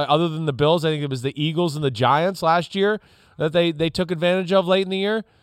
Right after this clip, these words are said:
Uh, it, it's, it's that. It's the way it's looked.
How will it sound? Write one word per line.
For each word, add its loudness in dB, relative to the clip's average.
Uh, 4
it, -4
it's, -2
it's 0
that. 4
It's -4
the 4
way 4
it's -2
looked. 6